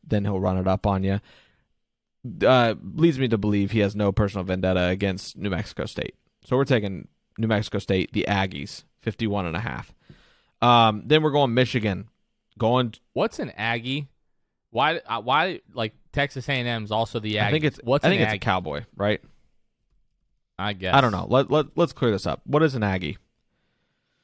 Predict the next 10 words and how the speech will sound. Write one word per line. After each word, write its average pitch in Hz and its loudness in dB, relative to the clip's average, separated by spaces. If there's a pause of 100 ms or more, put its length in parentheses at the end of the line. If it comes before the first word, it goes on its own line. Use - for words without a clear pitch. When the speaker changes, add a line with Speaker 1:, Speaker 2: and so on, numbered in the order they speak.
(760)
Speaker 1:
Um, 160 6 (720)
Speaker 2:
The 117 -6
good 123 -4
old 117 -2
Google 120 0
Speaker 1:
someone 160 4
Speaker 2:
machine. 170 -4
Speaker 1:
from 147 2
the 143 4
farm. 95 -2